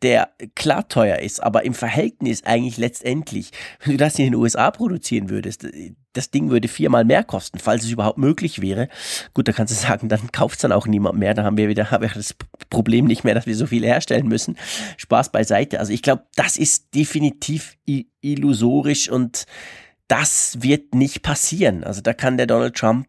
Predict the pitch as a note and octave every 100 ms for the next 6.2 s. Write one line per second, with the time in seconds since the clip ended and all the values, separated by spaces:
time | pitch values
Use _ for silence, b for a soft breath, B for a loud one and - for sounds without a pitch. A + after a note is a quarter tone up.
0 | - - A#2+ - B2+ B2 A2+ A#2 - -
1 | C3+ - - A2+ C#3+ C#3 A#2 A#2+ A2 D#3
2 | G#3+ - C#3+ - A2 A#2+ D#3 B B B
3 | B B B - A#2 - - D3 - C3+
4 | C3 - D#3+ E3+ E3+ F3 - A#3 C#4 G#2
5 | G2 A2+ - A#2 D3 D#3 - D#3+ - E3+
6 | F3 -